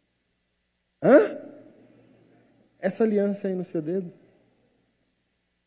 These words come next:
Você é casado?" "Sou." "Então você crê em Deus?" "Não creio não, você tá louco?" A Bíblia diz que aquele que ama é nascido de Deus, procede de Deus.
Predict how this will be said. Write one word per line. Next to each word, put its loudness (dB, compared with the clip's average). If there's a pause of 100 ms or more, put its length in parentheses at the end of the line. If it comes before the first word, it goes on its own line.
(260)
Você -6
é -4
casado?" -6 (140)
"Sou." -2 (1120)
"Então -6
você -2
crê 0
em -2
Deus?" -2 (1400)
"Não -20
creio -6
não, -2
você -6
tá -4
louco?" 4 (1400)
A -8
Bíblia -2
diz -6
que -6
aquele -2
que -2
ama 0 (720)
é -8
nascido -8
de -8
Deus, -14 (140)
procede -4
de -8
Deus. -16